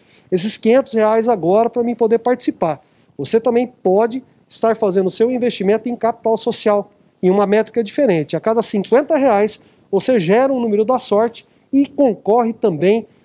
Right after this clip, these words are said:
a essa premiação, cinquenta mil por mês e um prêmio final de quinhentos mil reais. Então, esses quinhentos aqui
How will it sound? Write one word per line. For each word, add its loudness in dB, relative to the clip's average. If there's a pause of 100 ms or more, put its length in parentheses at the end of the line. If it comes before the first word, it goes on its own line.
(140)
a 2
essa 0
premiação, -2 (180)
cinquenta 0
mil 0 (280)
por 2
mês 0 (200)
e 2
um 0
prêmio 2
final 0
de -6
quinhentos 0
mil -2
reais. -2 (300)
Então, 2
esses -4
quinhentos 2
aqui -2